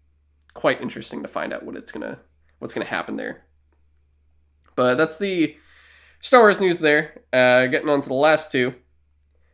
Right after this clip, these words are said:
Uh, some small James Bond news. The, uh, game will not follow an existing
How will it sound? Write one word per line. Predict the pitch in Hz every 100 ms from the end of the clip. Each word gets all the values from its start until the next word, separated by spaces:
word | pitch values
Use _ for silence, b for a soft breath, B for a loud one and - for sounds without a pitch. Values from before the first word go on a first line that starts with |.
| _ -
Uh, | 127 120 123
some | - - 208
small | 202 175 165 160 139
James | 139 139 127
Bond | 127 110 101
news. | 110 - - - _ _ _ _ _ _ _ _ _ _ _ _
The, | 147 139 135 131
uh, | 123 117 110
game | 113 110 147 151 113 156 _ _ _ _ _ _ _ _ -
will | 139 131 127 120
not | 131 127 151 - -
follow | 139 127 123 120
an | - 120 120
existing | 120 123 143 - 139 123 117 113